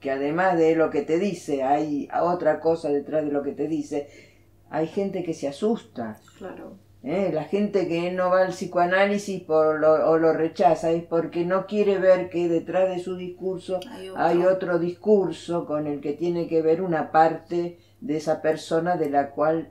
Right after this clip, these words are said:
Speaker 1: ella no sabe nada, inconsciente, ¿no? Y a veces eso que es la humanidad del otro, eh, asusta, angustia. Hay gente que no se acerca porque se angustia frente al otro,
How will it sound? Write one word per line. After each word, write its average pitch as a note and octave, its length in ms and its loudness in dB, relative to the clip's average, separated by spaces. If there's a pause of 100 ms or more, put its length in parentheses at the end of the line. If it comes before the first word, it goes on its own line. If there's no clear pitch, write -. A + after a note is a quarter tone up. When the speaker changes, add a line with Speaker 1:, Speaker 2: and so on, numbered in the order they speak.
Speaker 1:
ella E3 460 -2
no C#3 220 -6
sabe C#3+ 340 -6
nada, C3+ 540 -8 (680)
inconsciente, A#2+ 1040 -4 (420)
¿no? F#3 300 -6 (260)
Y D#3+ 120 -6
a E3+ 80 0
veces G#3+ 400 -2
eso F#3+ 280 -2
que D3+ 120 -6
es D#3+ 60 -6
la D3 180 0
humanidad E3 580 -2
del A#3+ 160 2
otro, F#3 600 0 (360)
eh, C#3 200 -6
asusta, D#3+ 800 -4
angustia. C#3+ 720 -6 (600)
Hay D#3+ 140 -8
gente G#3+ 320 0
que F3+ 80 -2
no D#3+ 140 0
se E3 140 -2
acerca C4+ 440 -4
porque C#3+ 240 -6
se D3 140 -8
angustia G3+ 480 -6
frente B2 420 -8
al A#2 120 -8
otro, A2+ 360 -12